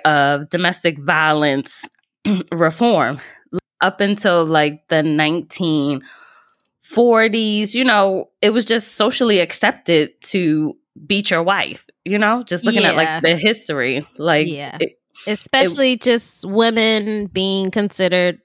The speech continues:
Speaker 2: property. We're not seen as, like, fully fleshed out human beings with rights.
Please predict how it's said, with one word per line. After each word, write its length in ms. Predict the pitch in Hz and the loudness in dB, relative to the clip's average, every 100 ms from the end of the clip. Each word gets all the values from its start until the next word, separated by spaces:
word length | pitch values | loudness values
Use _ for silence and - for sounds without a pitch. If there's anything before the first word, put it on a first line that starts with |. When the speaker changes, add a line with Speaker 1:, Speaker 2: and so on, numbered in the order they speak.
| - | -6
Speaker 2:
property. 760 | - 190 214 175 143 113 170 - | 0 2 0 -4 -8 -10 -12 -2
We're 140 | 196 | 0
not 240 | 208 208 - | 2 0 -2
seen 380 | - 196 202 | -2 0 2
as, 160 | 180 175 | 0 -2
like, 240 | 156 - | -4 -4
fully 280 | - 202 185 | 0 2 2
fleshed 380 | 175 185 180 - | 0 -2 -2 0
out 200 | 185 180 | -2 0
human 280 | 208 180 175 | -2 -2 -2
beings 580 | 180 175 170 175 165 - - - - | 0 0 -2 -4 -6 -10 -20 -20 -2
with 160 | 196 185 | -2 0
rights. 680 | 180 156 - - - - | 0 -2 -6 -10 -8 -8